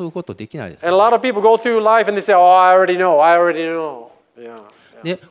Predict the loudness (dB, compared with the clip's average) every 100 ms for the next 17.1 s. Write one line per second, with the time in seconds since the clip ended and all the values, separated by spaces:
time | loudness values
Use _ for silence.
0 | -4 -2 -2 -4 -6 -6 -8 -6 -6 -6
1 | -10 -10 -8 -10 -10 -12 -12 -12 -10 -10
2 | -10 -10 -8 -8 -8 -10 -14 -16 -16 -16
3 | -16 -14 -12 -10 -10 -12 -12 -12 -10 -8
4 | -6 -6 -8 -10 -10 -12 -14 -12 -4 0
5 | 2 4 4 4 4 2 2 0 0 0
6 | 0 0 0 -2 -2 -4 -6 -8 -8 -12
7 | -18 -20 _ _ -16 -16 -14 -14 -14 -14
8 | -14 -16 -12 -10 -8 -10 -10 -8 -6 -2
9 | 0 2 0 0 2 2 2 2 2 0
10 | -2 -4 -6 -6 -6 -8 -10 -10 -10 -12
11 | -12 -10 -10 -10 -8 -8 -8 -10 -10 -8
12 | -8 -10 -12 -12 -8 -4 0 2 2 -2
13 | -4 -10 -6 -2 0 -2 -8 -8 -6 -6
14 | -6 -6 -6 -2 0 0 -2 -6 -6 -4
15 | -2 0 0 0 -2 -2 -4 -4 -4 -2
16 | -2 -2 -2 -4 -6 -10 -8 -10 -14 -20